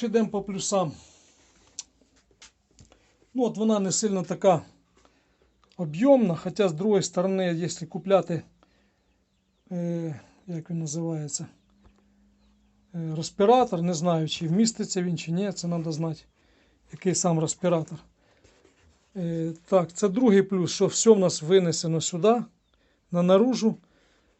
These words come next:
Е, потім, що ми маємо? Смотрове стекло має легку таку, е, бачите, легеньку, можна сказати, дугу. Е, дивився я відео, що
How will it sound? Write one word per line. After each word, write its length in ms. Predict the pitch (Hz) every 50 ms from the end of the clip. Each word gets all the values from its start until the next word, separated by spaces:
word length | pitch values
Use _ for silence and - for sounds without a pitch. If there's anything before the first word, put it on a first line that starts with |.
| _ _ -
Е, 240 | 185 180 175 170 165
потім, 560 | 165 - 190 190 - 233 220 202 180 151 123 - _ _ _ _ _ _ _ _ _ _ _ _
що 200 | - - - 208
ми 140 | 208 214 214
маємо? 340 | 208 202 196 190 185 180 160
Смотрове 540 | - - 190 190 190 - 208 214 220 214 185
стекло 440 | - - - - - 226 247 240 214
має 500 | 202 208 208 202 190 180 180 190 - 208
легку 420 | 196 196 214 196 - - - 180
таку, 400 | - 180 175 - - 190 165 - - _ _ _ _ _ _ _ _ _ _ _ _ _ _ _ _ _ _ _ _ _ -
е, 100 | 165 160
бачите, 480 | 147 185 202 202 - - - 185 180 190 - - _
легеньку, 760 | 240 - 220 190 190 170 170 196 196 185 170 - 185 180 147 - - _ _ _ _ _ - - _ _ _ _ _ _ _ _ _ _ -
можна 460 | 175 170 165 170 170 170 160 160 170
сказати, 380 | 160 - - 160 151 175 165 139
дугу. 460 | 135 135 190 170 185 233 262 277 - - _ _ _ _ _ _ _ _ _ _ _ _ _ _ _ _ _ _ _ _ _ _ _ _ _ _ _ _ _ - _ _ _ 185 185 185
Е, 200 | 175 175 170 156
дивився 440 | 147 185 190 220 202 196 - 190
я 140 | 185 185 185
відео, 340 | 185 226 226 180 196 185 170
що 400 | - - 180 180 180 180 185